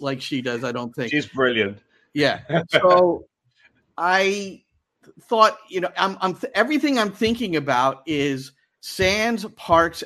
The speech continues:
Speaker 1: and Perea on the field at the same time. So how do you set up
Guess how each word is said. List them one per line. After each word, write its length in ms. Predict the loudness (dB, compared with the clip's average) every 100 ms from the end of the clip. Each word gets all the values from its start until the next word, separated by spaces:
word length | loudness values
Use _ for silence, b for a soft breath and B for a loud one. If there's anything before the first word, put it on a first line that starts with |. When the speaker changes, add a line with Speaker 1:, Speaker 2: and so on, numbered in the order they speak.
| -6
Speaker 1:
and 160 | -6
Perea 640 | -4 -4 0 0 2 -2 -4
on 380 | -2 0 2 0
the 80 | -4
field 380 | -4 -2 -2 -2
at 80 | -6
the 80 |
same 360 | -8 -6 -6 -8
time. 420 | -8 -6 -6 -10
So 140 | -14 -10
how 240 | -2 -2
do 80 | -2
you 120 | -6
set 360 | -6 -2 0 0
up 320 | -4 -6